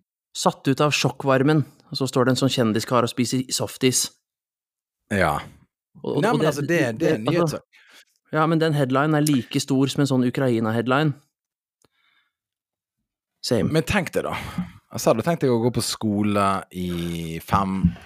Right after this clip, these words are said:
Speaker 2: år? Altså, du får, eh, ja, kanskje du har fem, seks i snitt på skolen. Så søker du på universitet. Du får, eh, du kommer inn på journalistikk. Du skriver saker, jobber,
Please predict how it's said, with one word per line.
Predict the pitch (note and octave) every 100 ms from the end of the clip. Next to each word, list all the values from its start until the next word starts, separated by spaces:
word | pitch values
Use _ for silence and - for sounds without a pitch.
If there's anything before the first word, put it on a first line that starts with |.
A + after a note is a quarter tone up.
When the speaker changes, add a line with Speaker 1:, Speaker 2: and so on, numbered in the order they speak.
| -
Speaker 2:
år? | F#2+ C3 D3+ -
Altså, | B2+ E3+
du | F#3 F3+ F3
får, | F#3+ F3+ D#3+ D3+ C#3+
eh, | C3+ A#2+ G2
ja, | -
kanskje | D3+ E3 G3
du |
har | -
fem, | D3+ D3+ D#3 C#3+
seks | D3 D3 -
i | A#2+
snitt | C#3 C#3+ -
på | A#2
skolen. | A#2+ B2+ C3+ D#3+ - - _ _ _ _ _ -
Så | C#3
søker | - C3 B2 C3
du |
på | B2+
universitet. | A#2+ A2 - C#3+ D#3 - - -
Du | B2
får, | - B2+ A2+ G2
eh, | G2 G2 F#2+ F#2+ F#2+
du | F#2+
kommer | - F#2 F#2
inn |
på | E2+
journalistikk. | F2+ E2 - D#3 D#3 - - - _ _
Du | G#2+
skriver | - - B2+ A#2 A#2 A2+
saker, | - A#2+ B2+ - C3 B2+
jobber, | G#2+ A2+ A#2+ B2+ B2+